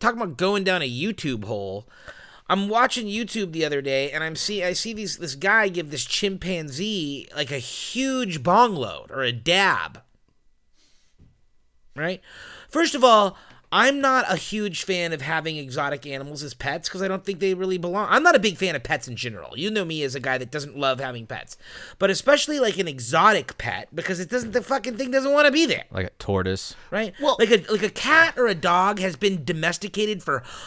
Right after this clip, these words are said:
Speaker 1: hundreds of thousands of years. Like, it's in its D N A to be part
Speaker 3: Right.
Speaker 1: of
Speaker 3: There,
Speaker 1: society.
Speaker 3: there's pictures of dogs in the Egyptian
Speaker 1: Right.
Speaker 3: time.
Speaker 1: The chimpanzee or the frickin' leopard that you have in your <laughs> apartment doesn't wanna be there, bro.
Speaker 2: Mm-mm.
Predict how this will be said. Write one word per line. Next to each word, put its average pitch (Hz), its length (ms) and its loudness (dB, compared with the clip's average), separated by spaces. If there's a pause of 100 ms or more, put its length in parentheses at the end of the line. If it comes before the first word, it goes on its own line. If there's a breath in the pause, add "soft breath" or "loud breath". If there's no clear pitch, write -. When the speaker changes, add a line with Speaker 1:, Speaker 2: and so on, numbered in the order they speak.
Speaker 1:
hundreds 262 600 2
of 185 140 -8
thousands 180 560 2
of 131 140 -8
years. 104 340 -6
Like, 143 140 -4
it's 175 320 -10
in 247 160 0
its 170 180 -4
D 190 300 -2
N 165 80 -4
A 165 240 0
to 127 160 -12
be 151 260 -6
part 147 420 0
Speaker 3:
Right. 143 80 -2
Speaker 1:
of 131 180 -2
Speaker 3:
There, - 40 -10
Speaker 1:
society. 123 460 -6
Speaker 3:
there's 139 140 -2
pictures 202 360 -2
of 175 100 -2
dogs 170 360 2
in 139 100 -2
the 131 80 -2
Egyptian 123 480 -2
Speaker 1:
Right. 87 220 -4
Speaker 3:
time. 160 160 -10
Speaker 1:
The 190 80 4
chimpanzee 247 1120 0
or 202 140 2
the 160 160 -2
frickin' 196 500 -4
leopard 190 560 2
that 214 120 -2
you 208 100 -4
have 208 360 2
in 190 120 0
your 180 120 0
<laughs> - 20 4
apartment 202 680 2
doesn't 208 260 0
wanna 240 240 6
be 190 220 -2
there, 101 240 -6
bro. 107 220 -8
Speaker 2:
Mm-mm. 90 240 -8